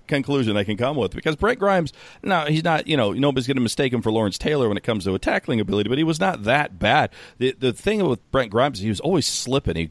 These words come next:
Speaker 2: it's almost like he needed, you know, bigger spikes or something, but Jesus Christ, I
Speaker 1: Like,
Speaker 2: mean,
Speaker 1: even
Speaker 2: it
Speaker 1: Orlando Murray, like, he used his cleats. Like,
Speaker 2: Yeah.
Speaker 1: he is just constantly slipping.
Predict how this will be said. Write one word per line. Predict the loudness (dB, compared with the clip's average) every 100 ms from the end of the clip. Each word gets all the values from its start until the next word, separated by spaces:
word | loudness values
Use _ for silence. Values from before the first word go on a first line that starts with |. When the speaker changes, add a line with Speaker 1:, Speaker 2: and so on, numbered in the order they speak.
| -2
Speaker 2:
it's | -2 -2
almost | -2 0 0 0
like | -2 0
he |
needed, | 0 0 0 -2
you |
know, | 0 0 -4 _ -20 -20 _ -20 -10 -4
bigger | -2 -2
spikes | -2 -2 0 -2
or |
something, | -2 -2 -2
but | -2 -2 -4 -20 -20 _
Jesus | -6 0 0 0 -2
Christ, | 2 2 2 2
I |
Speaker 1:
Like, | 0
Speaker 2:
mean, | 2
Speaker 1:
even | 2 2
Speaker 2:
it |
Speaker 1:
Orlando | 2 4 4 4
Murray, | 4 4 4 2
like, | 0 0 2 2 0
he | 2
used | 4 4 4
his | 0 0
cleats. | 2 2 2 0 0
Like, | 2 4
Speaker 2:
Yeah. | 4 4
Speaker 1:
he |
is | 4
just | 0
constantly | 0 0 -2 -2 -6
slipping. | -2 0 0